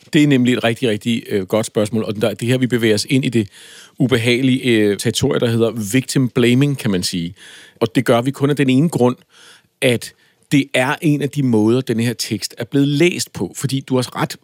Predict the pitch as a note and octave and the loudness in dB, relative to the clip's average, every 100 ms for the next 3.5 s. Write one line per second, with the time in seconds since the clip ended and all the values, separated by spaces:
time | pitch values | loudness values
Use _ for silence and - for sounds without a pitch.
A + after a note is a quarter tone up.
0 | - - C#3+ B2+ D3 C#3 A#2+ B2+ D3+ - | -20 -10 -2 0 2 0 0 0 0 -6
1 | F#2 G2 - - _ A2 - - G2+ - | -8 -10 -12 -14 _ -10 -8 -6 -6 -6
2 | _ - - - C3+ B2 B2 A2+ A#2 B2+ | _ -20 -20 0 0 2 2 2 2 0
3 | - - C3+ C3 G#2 | -6 -2 -2 0 -6